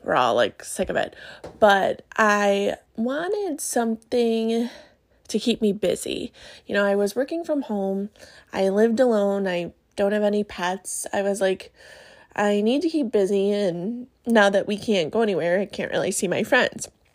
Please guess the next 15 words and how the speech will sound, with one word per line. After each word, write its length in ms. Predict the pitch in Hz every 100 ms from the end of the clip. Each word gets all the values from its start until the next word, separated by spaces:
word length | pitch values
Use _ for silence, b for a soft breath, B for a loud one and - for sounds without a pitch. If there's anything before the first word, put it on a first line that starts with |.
| _ _ _ _ - - -
So 260 | 220 247 233
I 200 | 208 202
thought 220 | 269 381
about 220 | 294 220
doing 220 | 208 208 214
a 60 |
podcast, 760 | - 190 196 226 196 220 - -
and 120 | 226
I 120 | 220 214
was 180 | 214
originally 460 | 208 220 269 254 208
just 200 | 202 -
gonna 160 | 208 190
do 200 | 190 180
it 220 | 165